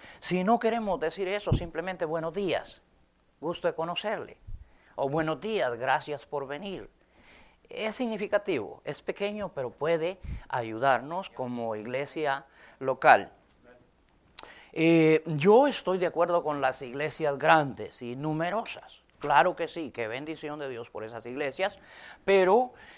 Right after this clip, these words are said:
eh, muchas veces, eh, en las iglesias grandes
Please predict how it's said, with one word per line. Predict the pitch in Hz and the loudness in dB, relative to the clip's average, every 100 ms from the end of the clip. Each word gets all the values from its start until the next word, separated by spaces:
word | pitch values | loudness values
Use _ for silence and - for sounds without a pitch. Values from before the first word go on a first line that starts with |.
| - | -8
eh, | 156 151 143 143 | 0 4 4 2
muchas | 147 196 - 233 165 | -2 -4 -2 -4 -4
veces, | 143 151 131 - 131 135 - 156 165 - - - - | -2 0 -2 -4 -6 -6 -4 -4 -4 -12 -20 -20 -8
eh, | 139 135 135 147 | -4 -2 -4 -6
en | 147 | -8
las | 143 - | -8 -10
iglesias | 135 143 190 214 170 | -8 -6 -6 -6 -4
grandes | 147 147 143 123 127 160 - | -2 -2 -4 -8 -8 -10 -14